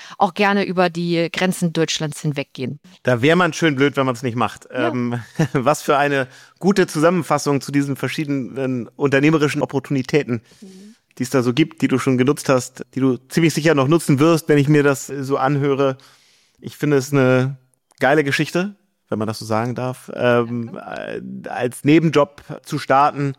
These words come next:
Speaker 2: ist, glaub ich, ein Gedanke, den viele immer wieder haben, ähm, wenn man sich nicht traut, sofort so ins ganz kalte Wasser zu springen.
Speaker 1: Mhm.
Speaker 2: Vielleicht erstmal, erstmal so den, den, den Zeh oder den Fuß ins lauwarme Wasser zu halten und dann sich so Schritt vor Schritt vorzuwagen. Ähm,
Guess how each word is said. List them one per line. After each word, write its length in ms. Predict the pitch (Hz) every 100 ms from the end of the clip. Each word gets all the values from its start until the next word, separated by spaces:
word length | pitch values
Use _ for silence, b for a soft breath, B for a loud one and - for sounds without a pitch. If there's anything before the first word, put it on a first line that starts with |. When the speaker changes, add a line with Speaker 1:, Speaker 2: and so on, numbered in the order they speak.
| B B B B
Speaker 2:
ist, 80 | -
glaub 140 | 131
ich, 100 | 127
ein 300 | 135 127 131 -
Gedanke, 340 | 117 117 123
den 400 | 123 120 120 123 - _ _ _
viele 260 | 165 160
immer 260 | 131 143 123
wieder 240 | 151 135
haben, 420 | 135 139 143 151 b b b b _
ähm, 260 | - 123
wenn 100 | 123
man 100 | 131
sich 120 | 120 139
nicht 180 | 120
traut, 200 | - 123
sofort 540 | 127 - 123 127 - -
so 80 | 107
ins 140 | 127
ganz 220 | 135 131
kalte 260 | - 123 123
Wasser 220 | 120 120
zu 100 | -
springen. 360 | 120 - 127 123
Speaker 1:
Mhm. 120 | 120 117
Speaker 2:
Vielleicht 180 | 113
erstmal, 540 | - 123 127 123 117 127 b b b b _
erstmal 240 | 127 127
so 120 | 120 117
den, 340 | 113 113 117
den, 420 | 120 117 123 127
den 140 | 131 123
Zeh 300 | - 143 143
oder 180 | 127 123
den 140 | 123
Fuß 360 | - 156 139 -
ins 260 | 139 127
lauwarme 420 | 131 151 143 135
Wasser 240 | 131 135 135
zu 160 | 139
halten 440 | 123 135 127 131 123
und 180 | 127 123
dann 200 | 120 120
sich 140 | 117
so 100 | 123
Schritt 220 | - 131
vor 120 | 131
Schritt 280 | - 127 - B B B -
vorzuwagen. 640 | 175 180 156 156 156 151 -
Ähm, 600 | 139 135 135 139 131